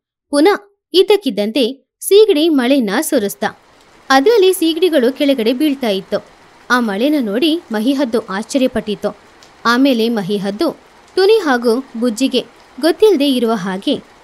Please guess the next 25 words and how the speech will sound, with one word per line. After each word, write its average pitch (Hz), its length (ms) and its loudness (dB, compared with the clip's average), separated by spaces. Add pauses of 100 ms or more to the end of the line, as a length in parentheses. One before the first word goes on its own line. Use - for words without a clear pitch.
(220)
ಆ 240 80 2
ಮಳೆಯಲ್ಲಿ 339 480 2
ಬೀಳ್ತಾ 294 320 -2
ಇರುವ 240 200 0
ಸೀಗಡಿಗಳನ್ನ 233 680 -2 (480)
ಬುಟ್ಟಿಯಲ್ಲಿ 320 540 0
ಹಾಕೊಂಡು 214 760 -4 (260)
ಅದನ್ನ 381 280 2
ವ್ಯಾಪಾರ 220 440 -2
ಮಾಡೋದಕ್ಕೋಸ್ಕರ 302 580 -2 (200)
ತಗೊಂಡು 262 420 -2
ಹೋದ್ಲು. 202 320 0 (640)
"ಹ್ಮ್, 226 540 -4 (400)
ಇದೇನಾ 233 600 2
ಈ 233 160 -2
ಟುನಿಯ 233 320 0
ರಹಸ್ಯ? 220 420 0 (500)
ಇವಾಗ 247 360 2
ಈ 226 100 2
ರಹಸ್ಯ 220 340 0
ಏನು 233 260 0
ಅಂತ 226 180 -2 (100)
ನನಗೂ 214 400 0
ಗೊತ್ತಾಯ್ತು 233 500 0
ಅಲ್ವಾ?" 202 580 -2